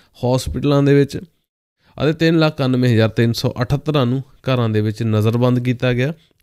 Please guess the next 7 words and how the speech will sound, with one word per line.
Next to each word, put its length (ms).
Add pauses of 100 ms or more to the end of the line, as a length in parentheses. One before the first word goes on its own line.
ਘਰਾਂ 200
ਦੇ 100
ਵਿੱਚ 260 (320)
ਕੁਆਰੰਟਾਈਨ 600 (100)
ਕੀਤਾ 360 (160)
ਗਿਆ 200
ਜੀ। 240